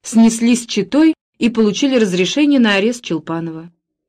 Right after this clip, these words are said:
Он, хотя и не подозревал об этом, но, опасаясь, что со дня на день вскроются все его должностные преступления,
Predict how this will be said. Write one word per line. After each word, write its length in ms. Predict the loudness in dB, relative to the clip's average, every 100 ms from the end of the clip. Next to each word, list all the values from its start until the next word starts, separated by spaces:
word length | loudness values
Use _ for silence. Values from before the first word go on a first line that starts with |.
| _ _
Он, 280 | -2 2 0
хотя 360 | 0 -4 0 2
и 40 |
не 100 | 2
подозревал 680 | 0 0 0 0 0 2 2
об 180 | 0 -2
этом, 280 | -4 -8
но, 140 | -4 -2
опасаясь, 720 | -2 -2 -2 -4 -4 -6 -10
что 220 | -8 -6
со 180 | -2 0
дня 180 | 2 2
на 220 | 2 0
день 200 | -2 -8
вскроются 580 | -8 -4 0 0 0 -6
все 280 | -6 -4 -2
его 240 | -2 -4
должностные 640 | -2 -4 -2 -2 -2 -4
преступления, 840 | -2 -6 -4 -4 0 0 0 -4